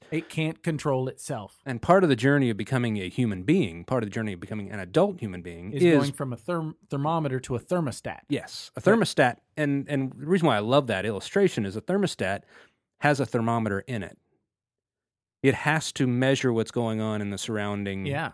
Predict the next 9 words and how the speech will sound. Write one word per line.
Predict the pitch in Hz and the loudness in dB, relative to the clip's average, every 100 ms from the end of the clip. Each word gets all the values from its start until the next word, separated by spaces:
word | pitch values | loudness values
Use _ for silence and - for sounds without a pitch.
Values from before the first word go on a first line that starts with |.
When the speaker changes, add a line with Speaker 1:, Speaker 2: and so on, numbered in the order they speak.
| - | -8
Speaker 2:
environment. | 113 101 131 135 92 80 78 | -6 -2 0 0 -4 -8 -8
Speaker 1:
In | 175 160 | -2 0
order | 147 135 | 0 0
to | 127 | -2
know | 131 190 131 104 98 127 - _ - | 2 4 4 2 -2 -6 -10 _ -4
the | 131 | -4
best | 120 135 127 - | 0 -2 -2 -6
response. | 120 - - 135 117 - 131 104 | -8 -8 -8 -8 -8 -10 -14 -2
Speaker 2:
But | 190 180 85 - | 2 2 0 -6